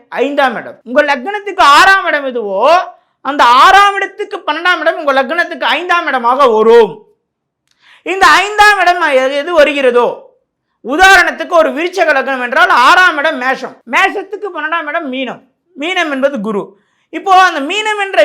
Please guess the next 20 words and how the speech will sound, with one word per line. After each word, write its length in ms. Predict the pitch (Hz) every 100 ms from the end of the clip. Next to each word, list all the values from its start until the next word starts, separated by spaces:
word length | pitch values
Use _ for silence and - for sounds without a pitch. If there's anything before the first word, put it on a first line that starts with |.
| 294
வீட்டில் 360 | 339 370 381 311
எந்த 200 | 269 370 359 214
கிரகம் 340 | 277 330 403 370
இருக்கிறதோ, 420 | 277 277 247 277 311 240
அந்த 240 | 311 330 220 -
கிழமையிலே 760 | 320 381 403 381 339 311 359 415 403 - _ _ _ _ _ -
குளிகை 400 | 302 381 359 381 370
காலத்தில் 560 | 294 285 285 277 339 359 -
பணத்தை 440 | 254 294 - 311 285
எடுத்து 360 | 247 269 285 294
வைத்தால் 440 | 262 262 262 392 381
நீங்கள் 320 | 349 359 339 339
வெற்றி. 480 | 302 320 320 339 349 262 131 -
சார், 200 | 262 233
நான் 140 | 220 208
இப்பயும் 320 | 262 311 269
சொல்றேன், 280 | 254 240 226
நல்லா 160 | 277 254
கேட்டுங்க 340 | 269 240 233 233
எல்லாரும். 480 | 233 226 262 320